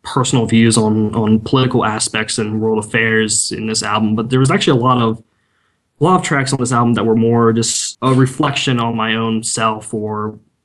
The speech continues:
other things that I've just dealt with personally. Not even, not anything political at all. When I wrote Revive, it was more of me dealing with my own faith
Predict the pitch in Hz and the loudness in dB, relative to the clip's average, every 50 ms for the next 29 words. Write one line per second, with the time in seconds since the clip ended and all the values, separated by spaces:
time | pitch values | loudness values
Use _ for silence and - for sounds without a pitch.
0 | _ - 131 127 127 117 113 117 113 - 127 117 117 107 - 110 107 110 113 113 | _ -2 -2 0 2 2 0 0 0 0 0 0 0 0 -2 -4 -4 -2 -4 -4
1 | - - 131 127 113 120 - 107 - - - - 127 135 - - - - - - | -4 -2 -2 0 0 0 -2 -4 -6 -8 -6 -2 -2 0 0 0 -2 -4 -4 -8
2 | - - - 127 135 135 147 147 139 127 127 131 - 175 202 220 208 175 175 170 | -6 -4 0 0 2 2 2 2 2 2 0 0 2 2 2 4 4 4 4 2
3 | 156 160 151 131 131 139 131 135 151 147 - 110 107 - 104 143 - - - - | 2 2 0 0 0 0 0 0 0 0 -2 -6 -6 -4 -2 -2 -2 -4 -6 -12
4 | - _ _ _ _ _ _ _ _ _ _ _ _ - 139 135 135 139 143 143 | -18 _ _ _ _ _ _ _ _ _ _ _ _ -4 -2 0 0 0 -2 -2
5 | 143 147 156 165 175 190 214 220 202 175 151 127 120 120 131 147 151 139 131 120 | 0 2 2 4 4 4 4 4 2 2 0 0 2 2 2 2 2 2 0 0
6 | 123 127 120 120 127 131 135 143 139 135 131 127 120 117 117 117 110 110 120 - | 0 -2 -2 -2 -2 -2 0 0 0 2 2 2 2 0 -2 -4 -6 -8 -14 -20
7 | - _ _ _ _ _ _ _ _ _ _ 139 135 143 147 151 151 139 135 135 | -20 _ _ _ _ _ _ _ _ _ _ 2 4 4 6 6 6 6 6 4
8 | 139 135 127 123 120 - 123 117 117 113 117 117 113 113 110 107 - - _ _ | 4 4 4 2 0 0 -2 -2 0 0 0 0 0 0 -2 -2 -4 -10 _ _
9 | _ - 131 120 98 82 - - _ - | _ -4 -4 -4 -4 -4 -8 -12 _ -20